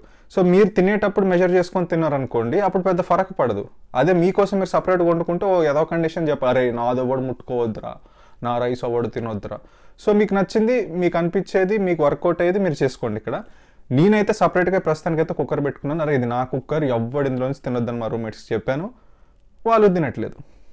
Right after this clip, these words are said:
So లాజిక్ ఏంటంటే, ఫస్ట్ వచ్చేసి హాఫ్ రైస్, హాఫ్ దాల్. "హాఫ్ రైస్, హాఫ్ దాల్ ఏంట్రా?"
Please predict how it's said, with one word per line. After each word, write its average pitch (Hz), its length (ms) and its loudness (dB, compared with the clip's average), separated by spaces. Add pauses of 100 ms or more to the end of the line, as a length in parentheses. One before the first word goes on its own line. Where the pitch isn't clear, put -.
(140)
So 143 340 2
లాజిక్ 165 340 4
ఏంటంటే, 185 440 -2 (540)
ఫస్ట్ - 180 0
వచ్చేసి 190 520 0 (240)
హాఫ్ 151 260 4
రైస్, 202 280 0 (180)
హాఫ్ 139 280 -2
దాల్. 113 240 0 (720)
"హాఫ్ 175 220 4
రైస్, 190 180 0
హాఫ్ 170 160 2
దాల్ 170 200 2
ఏంట్రా?" 160 320 -2